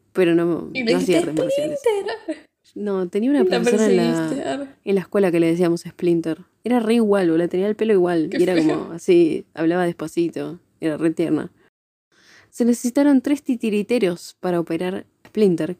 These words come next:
Speaker 1: que era un títere.
Speaker 2: Ah, mirá, qué lindo.
Speaker 1: Kevin Clash interpreta al títere, mientras que las expresiones faciales son controladas a distancia por otro titiritero.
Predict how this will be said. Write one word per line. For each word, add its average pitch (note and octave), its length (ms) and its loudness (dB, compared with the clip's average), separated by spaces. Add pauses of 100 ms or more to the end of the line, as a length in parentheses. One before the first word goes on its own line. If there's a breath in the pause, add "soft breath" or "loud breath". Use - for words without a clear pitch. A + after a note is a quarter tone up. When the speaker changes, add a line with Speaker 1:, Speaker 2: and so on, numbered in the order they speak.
Speaker 1:
que E3 80 -6
era D#3 120 -2
un D3+ 200 -4
títere. F3 480 -4 (240)
Speaker 2:
Ah, E4+ 180 -2
mirá, D#4 240 0
qué D4+ 100 -6
lindo. A#3 440 -2
Speaker 1:
Kevin C4 320 4
Clash C4 320 -4
interpreta A3 520 -4
al G3 120 -4
títere, G3 380 -4
mientras E3+ 360 -2
que E3+ 120 -6
las E3+ 180 -4
expresiones F#3+ 420 -4
faciales G3 380 -4
son F#3 140 -4
controladas E3+ 500 -2
a D#3+ 40 -4
distancia F#3 440 -4
por D3+ 180 -6
otro E3 220 -2
titiritero. D#3+ 800 -4